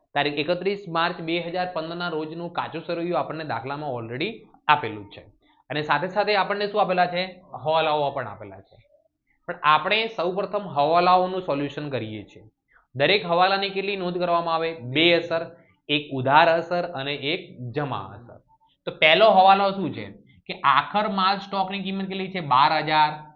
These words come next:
છસો. પણ તેના છેતાળીસોના સ્ટોકને છસો રૂપિયાનો રિપેરિંગ ખર્ચ છે અને બાકીના સ્ટોકની બજાર કિંમત કેટલી છે? વીસ ટકા ઓછી.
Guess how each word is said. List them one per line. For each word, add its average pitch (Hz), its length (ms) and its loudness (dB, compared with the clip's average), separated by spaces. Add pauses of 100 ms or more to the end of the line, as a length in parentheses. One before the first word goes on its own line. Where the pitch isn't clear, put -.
(140)
છસો. 120 400 -10 (340)
પણ 208 340 0
તેના 175 520 2 (240)
છેતાળીસોના 214 960 0
સ્ટોકને 202 1000 -2
છસો 202 360 -6
રૂપિયાનો 202 400 -6
રિપેરિંગ 170 560 -6
ખર્ચ 196 240 -4 (240)
છે 185 100 -2 (600)
અને 123 240 -8
બાકીના 214 580 -2
સ્ટોકની 196 640 -6
બજાર 160 280 2
કિંમત 180 300 -10
કેટલી 185 220 -8
છે? 170 120 -6
વીસ 139 260 -10
ટકા 151 720 0
ઓછી. 123 360 -8